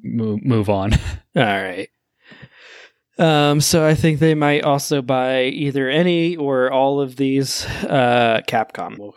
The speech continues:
Speaker 2: we'll throw that one out there. We will throw Nintendo.
Speaker 1: S-, okay, stop.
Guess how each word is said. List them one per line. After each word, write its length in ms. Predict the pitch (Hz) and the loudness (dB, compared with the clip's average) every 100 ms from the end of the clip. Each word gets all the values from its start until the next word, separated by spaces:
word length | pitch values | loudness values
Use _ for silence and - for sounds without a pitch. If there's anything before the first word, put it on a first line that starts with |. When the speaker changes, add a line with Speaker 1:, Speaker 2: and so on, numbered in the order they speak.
| - | -10
Speaker 2:
we'll 100 | 120 | -10
throw 240 | - 104 | -8 -6
that 180 | 101 101 | -4 -4
one 140 | 104 101 | -6 -6
out 200 | 95 - | -6 -2
there. 260 | 98 196 - | -2 -2 -6
We 220 | 127 110 | -4 -4
will 160 | 107 104 | -2 -4
throw 880 | - - 107 104 107 104 104 104 104 - - - - - - - - - _ _ _ _ _ _ _ _ _ - | -6 -2 0 2 2 2 2 2 0 -2 -6 -8 -10 -16 -18 -20 -20 -20 _ _ _ _ _ _ _ _ _ -4
Nintendo. 1040 | 135 123 113 107 - 101 113 127 160 196 185 - - - - - - - - - | 0 2 0 0 -2 -2 0 0 2 2 0 -6 -12 -12 -12 -16 -18 -18 -20 -16
Speaker 1:
S-, 220 | - - _ - | -12 -12 _ -2
okay, 440 | 175 135 104 92 | 0 0 -4 -10
stop. 500 | - - 98 95 - | -10 -4 -4 -6 -14